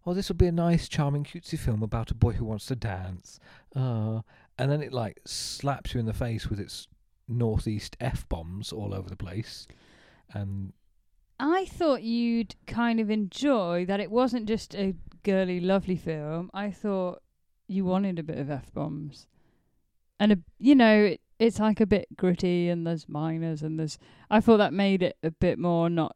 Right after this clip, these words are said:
Speaker 2: too girly a film.
Speaker 1: I think this goes back to the conversation we had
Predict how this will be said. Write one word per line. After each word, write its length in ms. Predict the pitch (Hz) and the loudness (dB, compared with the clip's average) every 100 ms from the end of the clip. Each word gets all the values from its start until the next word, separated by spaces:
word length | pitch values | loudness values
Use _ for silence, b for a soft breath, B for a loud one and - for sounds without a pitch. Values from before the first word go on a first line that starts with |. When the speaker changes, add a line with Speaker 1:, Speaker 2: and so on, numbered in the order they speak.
| - | -6
Speaker 2:
too 300 | 180 170 160 | 0 0 0
girly 360 | 160 156 160 | -4 -4 -2
a 60 | 156 | -4
film. 440 | 147 165 151 160 156 B B B B B B - | -2 -2 -2 -6 -12 B B B B B B -12
Speaker 1:
I 80 | |
think 220 | 135 180 160 | -6 -6 -2
this 160 | 165 | -4
goes 220 | - 151 135 | -2 -4 -4
back 220 | 143 127 | -10 -10
to 100 | - | -12
the 80 | 117 | -8
conversation 540 | - 123 117 117 117 | -4 -4 -2 -4 -2
we 100 | 113 | -4
had 220 | 98 107 | -4 -6